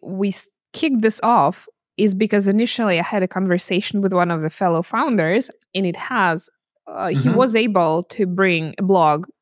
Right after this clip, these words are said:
Speaker 1: up from scratch to significant traffic in, like, reasonable amount of time, like,
Speaker 2: Mm-hmm.
Speaker 1: a year. So we knew it was possible. Mm, and we were just ready for
Speaker 2: Mm-hmm.
Speaker 1: those small results,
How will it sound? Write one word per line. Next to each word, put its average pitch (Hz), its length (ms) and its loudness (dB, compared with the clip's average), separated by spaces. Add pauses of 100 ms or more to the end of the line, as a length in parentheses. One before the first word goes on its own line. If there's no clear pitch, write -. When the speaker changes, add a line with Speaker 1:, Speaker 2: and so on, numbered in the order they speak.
(200)
Speaker 1:
up 165 340 -2
from 175 220 -4
scratch 175 420 -2
to 175 140 -4
significant 180 600 -6
traffic 233 460 -2
in, 143 200 -8
like, 127 320 -6
reasonable 170 440 -2
amount 156 260 -2
of - 100 -14
time, 160 280 -2
like, 127 100 0
Speaker 2:
Mm-hmm. 170 100 -2
Speaker 1:
a 165 100 -8
year. 160 300 -4 (500)
So 202 140 2
we 214 100 4
knew 233 160 6
it 180 140 -4
was 160 160 -2
possible. 151 640 -4 (360)
Mm, 151 460 -10
and 185 140 0
we 202 120 4
were 180 120 4
just 165 240 -4
ready 170 200 2
for 160 140 0
Speaker 2:
Mm-hmm. 160 100 0
Speaker 1:
those 151 220 -2
small 170 400 0
results, 160 460 -2